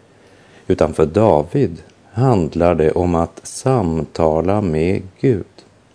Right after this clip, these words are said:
Och han irrar inte runt överallt i staden för att söka efter Gud. Han söker Gud där Gud i det gamla förbundet hade sagt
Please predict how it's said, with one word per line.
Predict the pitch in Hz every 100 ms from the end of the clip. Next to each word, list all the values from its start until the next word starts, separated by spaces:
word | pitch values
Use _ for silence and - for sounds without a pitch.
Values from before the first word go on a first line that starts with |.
| _ _ _ _ _ _ _ - _ -
Och | - 107
han | 101 101 98 95 -
irrar | 135 92 92 98
inte | 123 107 120 113
runt | 78 92 71 69 - - _
överallt | - 110 113 80 82 90 - -
i | 104
staden | - - 76 76 82 90 92
för | 87
att | 85 82 - -
söka | - - 117 90 - 92
efter | 95 101 - 110
Gud. | 98 90 101 110 - - _ _ _ _ _ _ _ - - - -
Han | - 120 135 -
söker | - 92 80 - 104
Gud | 98 104 113 76 76 - - _ _ _
där | 90 90 87 87
Gud | 87 90 98 95 107 110 95 -
i | 90
det | 78 78
gamla | 76 104 104 90
förbundet | 92 110 101 92 85 87 101
hade | 101 98 104
sagt | - 92 113 -